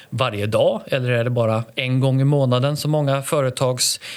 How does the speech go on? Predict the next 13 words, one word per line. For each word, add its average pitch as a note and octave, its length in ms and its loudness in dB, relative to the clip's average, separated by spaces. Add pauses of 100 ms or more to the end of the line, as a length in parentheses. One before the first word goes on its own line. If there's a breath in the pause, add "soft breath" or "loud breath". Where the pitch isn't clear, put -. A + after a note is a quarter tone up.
(120 loud breath)
V C3+ 340 0
D B2+ 160 0
R C3 140 0
där C3+ 200 0
ute C3+ 280 -2
vet C3 280 -2
hur C3+ 40 -2
resultatet C3 640 -2
ser C3 100 0
ut? D3+ 300 -4
Eller C3 140 0
har B2+ 200 2
ni C3 280 0